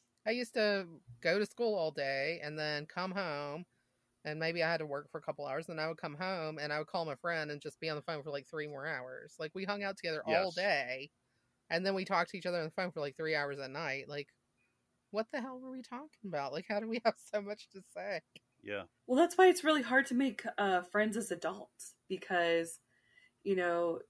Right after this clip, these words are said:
Speaker 3: you don't have as much time, and you, you only remember talking about everything you've ever done in your whole life with, uh,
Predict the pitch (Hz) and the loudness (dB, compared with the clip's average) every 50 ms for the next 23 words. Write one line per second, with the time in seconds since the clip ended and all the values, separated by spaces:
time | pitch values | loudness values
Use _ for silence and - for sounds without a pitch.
0 | _ _ _ - 196 196 202 190 185 196 190 196 190 180 180 165 170 175 175 170 | _ _ _ -6 -2 2 2 2 2 0 0 -4 -4 -4 -4 -6 -4 -4 -6 -4
1 | - - - - 175 170 180 180 170 165 165 160 160 160 165 160 156 151 139 - | -6 -10 -8 -6 -4 -2 -2 -2 -2 -4 -4 -6 -6 -4 -4 -6 -6 -6 -8 -10
2 | - _ _ _ _ _ _ _ _ - 202 196 202 185 - - 196 202 202 196 | -14 _ _ _ _ _ _ _ _ -6 0 2 2 4 6 8 8 8 8 8
3 | 202 190 185 185 180 185 180 190 185 175 180 175 170 165 160 165 - - - - | 6 6 6 4 6 4 2 2 2 4 4 6 6 6 4 2 0 -8 -20 -20
4 | - - - _ _ _ _ _ _ _ _ _ _ - - 214 202 202 202 214 | -20 -20 -20 _ _ _ _ _ _ _ _ _ _ -2 6 6 6 6 6 2
5 | 208 202 196 180 170 180 170 165 165 - - _ _ 208 214 202 170 180 190 190 | 2 2 2 2 2 2 2 4 2 2 0 _ _ 4 4 6 4 2 2 2
6 | 185 190 190 - 180 175 175 175 165 165 160 151 165 - - 185 190 175 175 180 | 2 2 0 0 -2 0 0 -2 -2 -4 -4 -2 -2 4 4 4 6 6 2 2
7 | 175 180 180 180 170 165 165 160 156 156 160 175 - - 190 175 165 160 165 170 | 2 2 2 2 2 2 0 -2 -2 -2 -4 -4 -2 0 2 2 2 2 2 4
8 | 165 160 160 165 170 165 - - - _ _ _ _ _ _ _ _ _ _ _ | 4 4 4 4 0 -2 -6 -16 -20 _ _ _ _ _ _ _ _ _ _ _
9 | _ 180 190 180 - - _ _ _ _ _ _ - 196 | _ 4 4 4 4 -2 _ _ _ _ _ _ 4 4